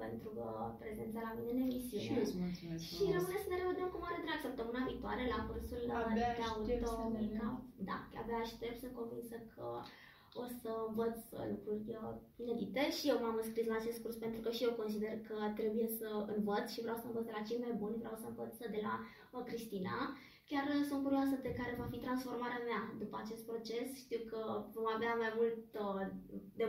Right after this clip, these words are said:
Speaker 1: muncă noi, uh, cele care venim, pentru că va fi pentru noi ceva nou, o provocare, dar eu am încredere în profesionalismul tău și sunt, uh, convinsă că îmi va schimba, uh, viața acest curs chiar, uh, foarte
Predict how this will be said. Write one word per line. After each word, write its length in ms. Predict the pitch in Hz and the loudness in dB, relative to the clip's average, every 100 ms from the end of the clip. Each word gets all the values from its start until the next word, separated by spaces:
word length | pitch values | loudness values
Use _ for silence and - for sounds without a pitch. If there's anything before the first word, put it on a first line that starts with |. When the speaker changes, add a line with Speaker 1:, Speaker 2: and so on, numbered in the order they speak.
| 220 | 4
Speaker 1:
muncă 220 | 220 208 208 | 2 4 6
noi, 160 | 208 247 294 208 | 6 6 4 2
uh, 160 | 202 220 - | 0 -2 -4
cele 160 | 233 233 | -6 -4
care 200 | 233 226 214 | -4 -2 2
venim, 260 | 208 262 277 | 4 4 2
pentru 180 | 214 214 - | 0 -2 -2
că 80 | 208 214 214 | 0 2 0
va 60 | 220 | -4
fi 60 | 226 | -4
pentru 140 | 226 220 | -2 -2
noi 140 | 214 220 | -2 -2
ceva 160 | 233 226 | 0 0
nou, 120 | - - - - - 277 | 0 -2 -4 -12 -10 -4
o 40 | 269 | 0
provocare, 420 | 262 240 240 277 277 | 2 0 0 0 0
dar 100 | 269 | 0
eu 60 | 277 277 | 2 2
am 60 | 262 | 2
încredere 460 | 269 269 214 220 208 214 | 2 2 2 4 4 4
în 180 | 214 220 | 2 0
profesionalismul 720 | 247 269 269 254 240 240 277 254 - | -4 -2 0 2 2 2 4 4 4
tău 160 | 220 285 - - - - | 4 4 2 -4 -12 -4
și 120 | 285 277 | -2 0
sunt, 180 | 285 302 | 0 0
uh, 140 | 302 294 | 0 0
convinsă 560 | 277 269 277 269 - 214 208 - | 0 2 2 2 2 -2 -4 -6
că 100 | 220 214 214 220 | -4 -2 -2 -4
îmi 120 | 220 226 | -2 0
va 80 | 226 | -2
schimba, 340 | - 220 214 - 208 | -4 -2 0 0 0
uh, 160 | 208 202 | -4 -4
viața 240 | 214 220 - | -4 -4 -6
acest 200 | - - - - | -8 -8 -10 -8
curs 220 | - 220 - - _ _ _ - | -8 -8 -10 -16 _ _ _ -14
chiar, 160 | 220 214 - | -12 -12 -12
uh, 160 | - - - | -12 -12 -14
foarte 240 | - - | -16 -16